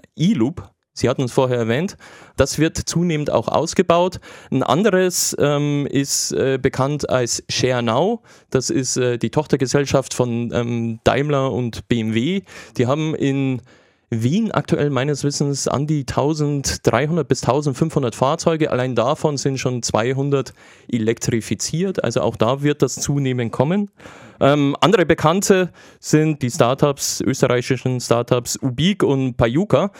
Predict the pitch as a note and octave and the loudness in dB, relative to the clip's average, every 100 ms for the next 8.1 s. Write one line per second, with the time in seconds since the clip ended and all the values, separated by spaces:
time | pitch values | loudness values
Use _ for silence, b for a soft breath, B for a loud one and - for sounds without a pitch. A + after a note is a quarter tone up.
0 | B B B D#3 E3+ F3 D3+ - - C3+ | B B B -4 0 0 0 -4 -2 -2
1 | C#3 - A#2+ C3 F#3+ F3 F3 - _ C3+ | 0 -2 0 0 2 0 -2 -8 _ 2
2 | F3+ D3+ D#3 D3+ B2+ D3 D#3 D3+ D3+ - | 4 4 2 2 2 2 2 0 0 0
3 | A#2 C3 - C3+ A#2+ A#2 C#3+ A#2+ - - | 2 2 0 0 0 -2 -2 -2 -4 -2
4 | A#2 A#2+ A2+ - B B B - - - | 0 0 0 -6 B B B -6 -4 -2
5 | B2 B2 B2+ C3+ - - - B2+ C3 - | -2 -2 -4 -6 -8 -10 -6 -4 -4 -2
6 | D3 D3 - - A#2+ A#2 B2 B2 B2 - | -2 -2 -8 -8 -2 -2 -2 -2 -2 -2
7 | A#2 A2+ A2+ - A2 B2 A2+ - - - | -2 0 -2 -4 -2 0 -2 -2 -4 -6